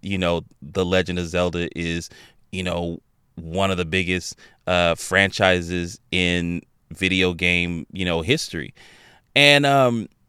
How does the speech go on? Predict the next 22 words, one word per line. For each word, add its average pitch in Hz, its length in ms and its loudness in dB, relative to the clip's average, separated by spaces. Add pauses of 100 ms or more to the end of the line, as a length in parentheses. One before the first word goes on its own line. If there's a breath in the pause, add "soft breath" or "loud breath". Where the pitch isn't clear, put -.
(160)
you 135 120 6
know, 135 180 8
it, 139 160 4
it's 131 180 0
really 151 240 0
funny, 120 300 2
and 110 100 0
I've 98 100 0
said 120 300 2
this 113 220 -4
many, 95 280 -2
many 127 220 -2
times, 131 500 -4 (540 soft breath)
I 113 440 8
personally 104 840 0
am 98 200 -2
not 95 320 2
a 90 440 0 (100)
Legend 95 300 0
of 90 80 -4
Zelda 85 260 -4
fan. 107 440 -2